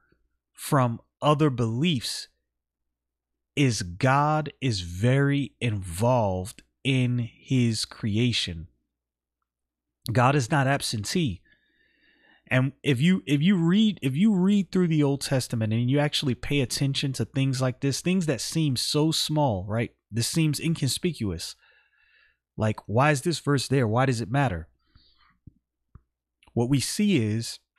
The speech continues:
we see a God who is involved in what goes on in the lives of his creation. And the Lord came down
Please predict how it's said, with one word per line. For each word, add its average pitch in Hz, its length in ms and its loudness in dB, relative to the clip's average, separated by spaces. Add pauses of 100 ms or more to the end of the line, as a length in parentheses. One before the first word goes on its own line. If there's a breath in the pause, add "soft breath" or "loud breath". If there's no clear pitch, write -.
(600)
we 127 160 4
see 135 640 0 (640)
a 107 140 -2
God 131 600 2
who 135 220 -6
is 127 340 0
involved 98 1040 0 (1200)
in 117 380 0
what 123 340 0
goes 131 400 2
on 98 480 -2 (800)
in 131 140 2
the 110 120 4
lives 101 840 -2 (500)
of 113 120 -2
his 139 340 0
creation. 113 720 -2
And 107 180 -6
the 104 60 -2
Lord 139 640 2
came 147 460 0
down 98 440 -2